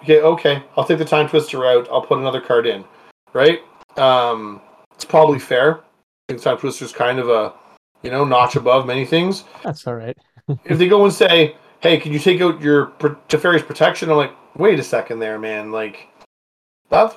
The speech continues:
Speaker 1: probably a card that most of us could have and do have. I don't know why I would need to be substituting that out." Or, you know, they don't like the Toxic Deluge, or they don't like the whatever.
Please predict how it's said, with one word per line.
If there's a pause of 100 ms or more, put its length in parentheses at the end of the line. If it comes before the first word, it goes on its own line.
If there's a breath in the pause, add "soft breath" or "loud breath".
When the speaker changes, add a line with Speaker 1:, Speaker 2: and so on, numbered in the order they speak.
(260)
Speaker 1:
probably
a
card
that
most
of
us
could
have
and
do
have. (580 soft breath)
I
don't
know
why
I
would
need
to (180)
be
substituting
that
out." (520 soft breath)
Or, (240)
you
know, (300)
they
don't
like
the
Toxic
Deluge,
or
they
don't
like
the
whatever.